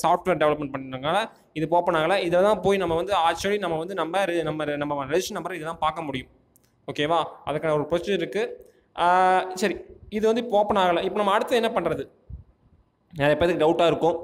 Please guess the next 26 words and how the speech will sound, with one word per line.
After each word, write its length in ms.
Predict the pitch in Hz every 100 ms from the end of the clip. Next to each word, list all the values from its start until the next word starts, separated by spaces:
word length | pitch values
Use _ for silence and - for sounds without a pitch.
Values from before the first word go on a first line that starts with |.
| - - -
அடுத்ததா 260 | 220 269 254
வந்து 140 | 240 214
என்ன 80 | 202
பண்றீங்கன்னா 340 | 196 185 175 196 - 190
உங்க 140 | 196 180
மெயில் 160 | 202
ஐ 20 | 202
டி 60 | 180
போங்க. 160 | 147 135 - _ _ _ 185
உங்க 120 | 196 202
மெயில் 160 | 247 269
ஐ 20 | 247
டி 60 | - -
போனீங்கன்னா 340 | 196 175 196 233 196
ஒரு 100 | 185
மெயில் 200 | 196 214 185
வந்திருக்கும். 360 | 160 151 143 - _ _ _ -
ஓகேவா? 220 | 160 180 170
என்ன 100 | 226 240
மெயில் 120 | 220
வந்திருக்குன்னு 320 | 214 202 196 170
காட்டுறேன். 300 | 156 165 226 - _ _ - _ - _ _ _ _ _ _ _ _ _ -
இது 80 | 214
மாதிரி 160 | 233 254
ஒரு 80 | 240
டி 60 | 240